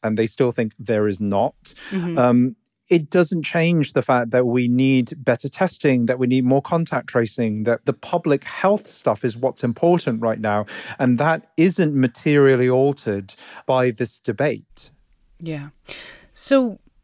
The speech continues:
Speaker 2: you recently wrote about how this pandemic is really confusing for people. You know, I think we all want these big answers,
Speaker 1: Mm-hmm.
Speaker 2: and the media kind of jumps in to try and fill that void.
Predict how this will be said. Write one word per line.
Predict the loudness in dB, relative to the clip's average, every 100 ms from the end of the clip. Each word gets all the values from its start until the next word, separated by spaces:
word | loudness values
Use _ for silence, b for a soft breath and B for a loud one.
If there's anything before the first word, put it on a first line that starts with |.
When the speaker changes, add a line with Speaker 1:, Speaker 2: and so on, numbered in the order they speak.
| _ _
Speaker 2:
you | 2 4 4 0 -2
recently | -2 -2 -4 -4 -2
wrote | 2 2 0 -4
about | -4 -2 -2
how | 0 0
this | 0 -4
pandemic | -6 -6 -4 -4 -6 -6
is | -6 -6 -10 -16 -12
really | -2 0 2 0 -4
confusing | -6 -6 -6 -6 -6 -6 -8 -10 -4
for | -2
people. | -2 -6 -4 -4 -4 B B B B
You | -2
know, | 2 2
I | 2
think | -2 -2
we | 0
all | 4 4 4
want | 2 -2 -4
these | -6 -6
big | 0 0 0 -2
answers, | 2 2 2 0 0 -2 -6 -6
Speaker 1:
Mm-hmm. | -8 -4
Speaker 2:
and | -2 -2 -2 -2
the | -2
media | 0 2 2 2
kind | 0
of | -4
jumps | -4 -2 0 -2 -8
in | -4 -2 -2 -4 -6
to | -8
try | -8 -6 -2 0 2
and | 0 -2 -4
fill | -2 0 2 2
that | 2 0 -2 -2
void. | 0 2 0 -4